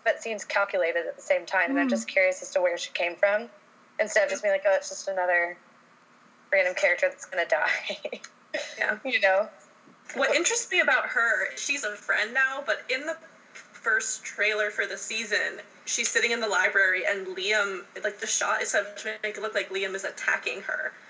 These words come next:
Speaker 3: Um, because she specifically said it's her sitting in that shot where Liam is jumping up in the air because people saw a girl with, like, long, dark hair and said, "O M G, Allison," and she said, "Haha, people think I'm Allison, but I'm not." So,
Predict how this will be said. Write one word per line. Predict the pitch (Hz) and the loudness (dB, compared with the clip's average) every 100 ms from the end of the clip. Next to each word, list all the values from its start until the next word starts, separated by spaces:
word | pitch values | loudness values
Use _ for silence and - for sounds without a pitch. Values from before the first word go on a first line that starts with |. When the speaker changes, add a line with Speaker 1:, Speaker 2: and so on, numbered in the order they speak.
| - - - - | -20 -20 -20 -8
Speaker 3:
Um, | - 180 165 196 214 | -2 0 -2 -4 -8
because | 220 233 | -8 -4
she | - | -4
specifically | 220 247 359 370 359 | -2 -2 0 2 2
said | - 330 | 2 2
it's | 262 | 2
her | - - - | 2 2 2
sitting | - 254 277 | 0 0 0
in | |
that | 277 - | 0 0
shot | - 214 208 220 | 0 2 2 0
where | 214 | -2
Liam | 214 233 | -2 -2
is | 240 | -2
jumping | 240 226 226 | -2 -4 -2
up | 214 | -2
in | 226 | -4
the | 226 208 | -2 0
air | 202 | 0
because | 214 208 | -2 -6
people | - 226 214 | -6 -6 -6
saw | 214 202 185 | -2 -2 -2
a | |
girl | 208 190 180 | -2 -4 -4
with, | 190 | -4
like, | 196 185 | -6 -6
long, | 190 185 190 - | -6 -8 -10 -6
dark | 175 170 - - - | -4 -4 -8 -10 -4
hair | 180 | -2
and | 190 | -2
said, | - 339 | 0 2
"O | 339 | 2
M | 349 | 0
G, | 359 320 | 0 0
Allison," | - 202 285 247 214 | 0 0 -2 -4 -6
and | 208 | -6
she | 208 214 | -8 -10
said, | - 202 - | -6 -6 0
"Haha, | 202 196 | 0 2
people | 190 208 196 | -2 -4 -8
think | 196 196 | -6 -2
I'm | 180 | 0
Allison, | - - - 175 175 | 0 -2 -6 -8 -8
but | - | -8
I'm | - | 0
not." | - - - - - - - - | 0 2 -2 -6 -18 -20 -20 -10
So, | - - 208 190 185 185 | -4 0 2 2 -2 -4